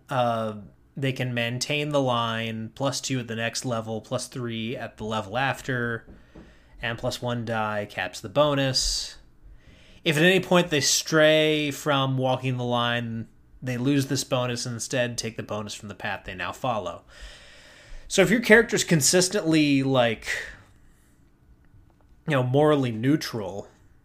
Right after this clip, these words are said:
you know, you do some good things, some bad things, you're, you're really kind of a, uh, uh, Han Solo's a bad example, 'cause he has an attitude, but he actually is kind of a good guy. But if your character's like, um,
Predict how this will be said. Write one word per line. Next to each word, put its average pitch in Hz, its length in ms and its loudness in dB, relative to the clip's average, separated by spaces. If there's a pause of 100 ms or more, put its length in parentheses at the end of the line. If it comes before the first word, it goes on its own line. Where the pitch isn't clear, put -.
(260)
you 127 120 -8
know, 117 60 -2
you 113 180 -4
do 135 120 4
some 147 280 0
good 139 180 2
things, 139 240 -2
some 139 160 -2
bad 123 300 2
things, 127 280 -2
you're, 123 200 -4
you're 135 120 0
really 143 280 0
kind 135 280 -2
of 123 120 -2
a, 120 260 2
uh, 110 320 0 (1700)
uh, 156 120 4
Han 240 280 8
Solo's 202 400 6
a 143 40 4
bad 131 220 4
example, 104 560 -4
'cause 131 160 -6
he 156 120 2
has 170 180 4
an 151 80 -2
attitude, 139 560 2
but 131 120 -2
he 135 120 4
actually 135 480 2
is 113 160 -4
kind 120 160 -4
of 104 80 -10
a 101 60 -6
good 95 260 -8
guy. 92 300 -6
But 110 120 -8
if - 100 -12
your 170 100 -2
character's 139 500 0
like, 123 320 0
um, 101 680 -4